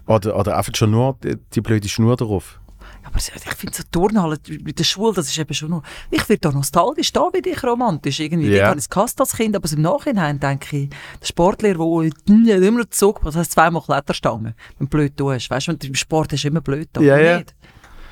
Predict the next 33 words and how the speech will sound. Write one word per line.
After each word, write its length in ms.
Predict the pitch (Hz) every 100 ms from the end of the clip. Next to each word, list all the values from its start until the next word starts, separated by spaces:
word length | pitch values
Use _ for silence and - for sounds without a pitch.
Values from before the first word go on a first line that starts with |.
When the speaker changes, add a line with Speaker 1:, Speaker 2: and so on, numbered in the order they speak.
| -
Speaker 2:
Du 80 | -
bist 120 | 175
auch 80 | 147
so 140 | 143 156
einer, 320 | 135 131 131
wo 20 |
ich 120 | 135
denke 200 | 156 180
Speaker 1:
Doch, 220 | 113 117 -
ich 140 | 101
ha-, 100 | 107
ich 140 | 110 98
ha 80 |
so, 320 | 95 98 87 80
weißt 180 | 80 -
du, 40 |
ich 60 | -
ha 60 | 80
so, 120 | -
Jackie 300 | - 80 -
Chan 340 | 90 80 78 90
habe 140 | 82
ich 60 | 82
toll 240 | 90 82
gefunden. 340 | - 78 69 71
Das 140 | 76
heisst, 160 | 82 -
ich 80 | 80
ha, 200 | 78 69
Turnhalle 520 | - 98 101 87 87 82
ist 220 | - -
mein 280 | 87 87 60
Stunt... 560 | - 101 95 98 -